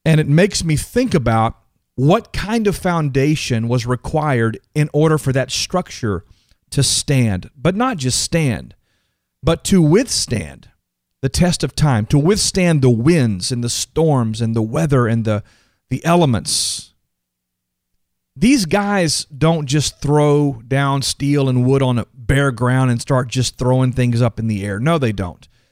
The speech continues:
They engineer a foundation that will ultimately support the building that will be constructed on that foundation. They engineer it. It's a science.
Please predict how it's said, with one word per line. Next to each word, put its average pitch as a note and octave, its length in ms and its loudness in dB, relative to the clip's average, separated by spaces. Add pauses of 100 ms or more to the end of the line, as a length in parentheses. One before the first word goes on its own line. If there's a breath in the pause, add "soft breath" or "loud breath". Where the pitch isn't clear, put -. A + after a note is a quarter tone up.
(140)
They D#3+ 340 2
engineer F3+ 840 2
a C#3+ 60 -4
foundation C#3+ 1120 0 (720)
that D3+ 260 0
will D#3 300 0 (100)
ultimately F3 720 2
support - 920 -2 (480)
the C3 80 0
building A2+ 640 2
that C3 180 -2
will C#3 100 0
be D3+ 100 0
constructed E3 760 -4
on D#3+ 180 0
that D3+ 180 -4
foundation. B2 720 -6 (240)
They F#3+ 220 0
engineer G#3 580 0
it. - 300 -10 (760)
It's - 160 -2
a D3+ 60 4
science. - 960 -4